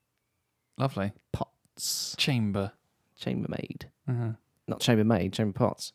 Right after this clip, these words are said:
Speaker 1: Alex Oxlade chamber pots.
Speaker 2: They,
Speaker 1: Maybe.
Speaker 2: that, yeah. They
Speaker 1: Yeah.
Speaker 2: like a,
Speaker 1: <laughs>
Speaker 2: they like a museum in the Czech Republic, Joe.
Speaker 1: Yeah.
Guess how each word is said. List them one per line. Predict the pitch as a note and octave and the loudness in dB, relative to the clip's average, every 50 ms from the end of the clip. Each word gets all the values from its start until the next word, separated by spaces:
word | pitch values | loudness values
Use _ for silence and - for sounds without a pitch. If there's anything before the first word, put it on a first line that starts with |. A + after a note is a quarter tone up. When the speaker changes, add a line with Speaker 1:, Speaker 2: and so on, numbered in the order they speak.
| _ _ _ - | _ _ _ -2
Speaker 1:
Alex | C3 A#2 A2 G#2 - - | 2 2 2 2 4 4
Oxlade | B2 A2+ - - - A2 G#2+ A2 G2+ | 4 4 4 0 2 2 2 2 0
chamber | - - A#2 A2+ G#2 G2 F#2+ - - _ _ _ _ _ | 0 0 0 0 0 -2 -4 -6 -10 _ _ _ _ _
pots. | - - - _ _ _ _ _ - - - - - - _ _ _ _ _ | -14 -14 -14 _ _ _ _ _ -18 -18 -16 -16 -18 -20 _ _ _ _ _
Speaker 2:
They, | - E3 E3 E3+ | 4 12 12 12
Speaker 1:
Maybe. | F3 F3 F3+ D#3+ | 12 12 10 10
Speaker 2:
that, | C#3+ D#3 F3 E3 | 10 10 10 12
yeah. | D#3+ G3 A#3+ A3 A3 A#3+ A#3+ - - _ _ _ | 12 12 12 12 12 10 8 4 0 _ _ _
They | - B2 E3+ F3+ | 8 12 12 12
Speaker 1:
Yeah. | G3 | 12
Speaker 2:
like | A3 A#3+ B3+ - - | 12 12 12 12 12
a, | A3+ A3+ D4 F#4+ F#4+ E4+ D#4+ D#4 E4 | 12 12 12 12 10 8 6 4 8
Speaker 1:
<laughs> | - | 12
Speaker 2:
they | E3+ E3 D#3 | 12 12 12
like | D#3+ F3+ G3 G#3+ G#3 - | 12 12 12 12 12 12
a | G#3 | 12
museum | F#3+ F#3 F#3+ F3+ G3 G3 F#3+ F#3+ F3+ F3 | 12 12 12 12 12 12 12 12 12 12
in | E3+ D#3+ | 12 12
the | D#3 | 12
Czech | D3+ - F#3+ - | 12 10 10 10
Republic, | - D3 F3+ F#3 F#3 F3 - | 12 12 12 12 12 12 10
Joe. | - C3 C3+ C#3 D#3 G3 G#3 | 12 12 12 12 12 12 12
Speaker 1:
Yeah. | F3+ B2+ B2+ C#3 D3+ | 12 12 12 12 10